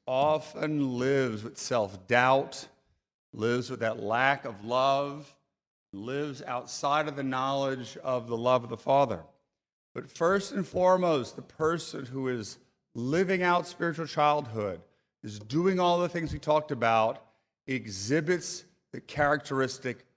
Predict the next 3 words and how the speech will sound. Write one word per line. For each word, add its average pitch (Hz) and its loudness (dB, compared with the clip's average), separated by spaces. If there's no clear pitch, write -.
of 143 -2
confidence. 123 0
Confidence. 151 -2